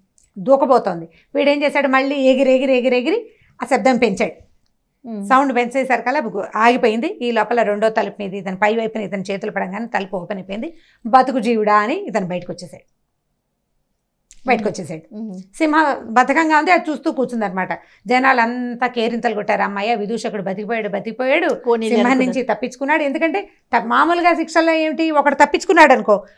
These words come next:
Speaker 1: సింహం తినేదాకా వాడిని ఆ బోన్లోనే ఉంచేవాళ్ళు.
Speaker 2: ఆహా.
Speaker 1: అయితే రాజుగారు ముందు రోజు రాత్రి వరం ఇచ్చాడు, ఏమిటి, వాడు సింహం కనుక తినకపోతే వాడిని వదిలేస్తానని. సింహం బయటకు వచ్చేసాడు. సరే, వాడి వస్త్రాలన్నీ ఉడదీశారు, మామూలు బట్టలు ఇచ్చారు, రాజు మళ్ళీ వాడిని హక్కును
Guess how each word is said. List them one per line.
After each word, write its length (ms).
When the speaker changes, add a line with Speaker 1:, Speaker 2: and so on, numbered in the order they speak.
Speaker 1:
సింహం 400
తినేదాకా 580
వాడిని 260
ఆ 40
బోన్లోనే 480
ఉంచేవాళ్ళు. 480
Speaker 2:
ఆహా. 400
Speaker 1:
అయితే 220
రాజుగారు 440
ముందు 220
రోజు 200
రాత్రి 300
వరం 220
ఇచ్చాడు, 360
ఏమిటి, 260
వాడు 240
సింహం 380
కనుక 240
తినకపోతే 400
వాడిని 220
వదిలేస్తానని. 580
సింహం 240
బయటకు 240
వచ్చేసాడు. 400
సరే, 180
వాడి 180
వస్త్రాలన్నీ 520
ఉడదీశారు, 500
మామూలు 300
బట్టలు 280
ఇచ్చారు, 260
రాజు 260
మళ్ళీ 240
వాడిని 200
హక్కును 260